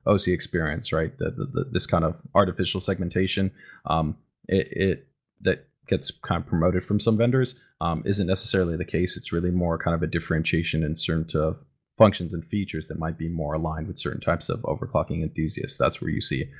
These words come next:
a correlating delta. But, um, we'll be following up with some more information in the thread where you guys, I'd love to hear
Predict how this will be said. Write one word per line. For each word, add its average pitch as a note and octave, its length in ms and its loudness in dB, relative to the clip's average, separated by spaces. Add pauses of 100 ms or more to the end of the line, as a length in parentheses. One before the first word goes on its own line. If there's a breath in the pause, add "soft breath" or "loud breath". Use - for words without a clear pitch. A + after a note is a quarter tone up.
(200 loud breath)
a - 80 2
correlating D2 540 0
delta. - 420 2 (320 loud breath)
But, F2+ 160 6
um, F2 400 0 (160)
we'll A2+ 120 4
be A2 120 0
following A#2 300 2
up A2+ 120 -4
with G#2 140 -8
some A2 80 -2
more G#2+ 120 0
information F#2 500 -2
in F2+ 100 -2
the D#2+ 80 -6
thread F#2 340 0
where E2+ 120 -4
you F2 180 -2
guys, F2 320 0
I'd E2 180 -2
love F#2+ 140 0
to F2 100 0
hear F2 380 2